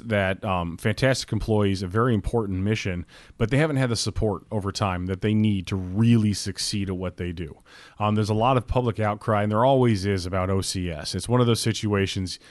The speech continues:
you're never in a good spot, right? It's the, if you, if you, if you do the right, if you do what your job says to do, then you took a kid from their home.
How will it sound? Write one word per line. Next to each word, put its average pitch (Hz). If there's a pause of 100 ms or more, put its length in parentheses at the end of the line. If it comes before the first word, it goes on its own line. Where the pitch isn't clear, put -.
(120)
you're 117
never 123
in 113
a 107
good 101
spot, - (520)
right? 95
It's 104
the, 92 (640)
if 120
you, 104
if 107
you, 104
if 110
you 110
do 131
the 135
right, 123
if 127
you 120
do 139
what 135
your 120
job 113
says 113
to 110
do, 113
then 104
you 101
took 104
a 98
kid 101
from 92
their 87
home. 87